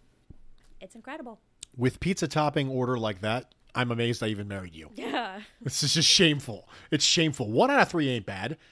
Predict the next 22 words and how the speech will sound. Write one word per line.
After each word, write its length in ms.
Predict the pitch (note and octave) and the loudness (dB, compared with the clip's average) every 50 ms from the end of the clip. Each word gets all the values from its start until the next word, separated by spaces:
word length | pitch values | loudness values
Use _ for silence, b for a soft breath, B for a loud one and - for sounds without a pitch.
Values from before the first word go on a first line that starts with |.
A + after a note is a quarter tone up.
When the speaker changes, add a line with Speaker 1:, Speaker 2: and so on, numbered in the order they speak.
| b | b
Speaker 1:
Uh-huh. 100 | b A#3+ | b -4
Speaker 2:
I, 380 | D3+ D#3 D3+ - C3+ D3 D#3 F3 | -2 -2 -2 -2 -2 0 2 4
I 40 | F#3+ | 4
don't 140 | A3 C4+ A#3 | 4 4 4
like 160 | A3+ A3 - | 2 2 2
fungi 520 | - - - G#3+ A3 G#3 E3+ C3 A2 A2 A#2 | 0 0 0 0 2 2 2 2 2 2 2
on 160 | A#2+ B2 A#2+ | 2 0 0
my 140 | A#2 A#2 A#2 | 0 -2 -2
pizza. 360 | - D3 D3+ - - G2+ G#2 | 0 0 -2 -2 -2 0 2
I 160 | A#2+ C3+ D3+ D3 | 4 4 4 2
just 180 | B2 C#3 B2+ | 0 -2 -2
general 400 | B2 B2 D#3+ E3+ E3+ E3 D3+ C#3 | 2 4 4 4 6 4 4 4
<laughs> 60 | C3+ B2+ | 4 4
rule 240 | C3+ D3 D3 C#3 | 4 4 4 4
I'm 100 | C3 B2+ | 4 4
not 160 | B2 B2 A#2+ A#2+ | 2 2 0 0
interested 380 | B2+ B2+ - - - C3+ A#2 | 0 -2 -2 -4 -6 -6 -6
in 80 | A2+ A2+ | -6 -4
fungi 360 | - C3 B2+ B2+ A#2 A2+ A2 | -2 -2 -2 0 0 0 0
on 140 | G#2 G#2+ G2+ | 0 -2 -4
my 140 | G2+ G2 F#2+ | -6 -6 -6
pizza. 400 | - A2 G#2+ - - G2+ F#2 | -6 -6 -6 -4 -6 -6 -6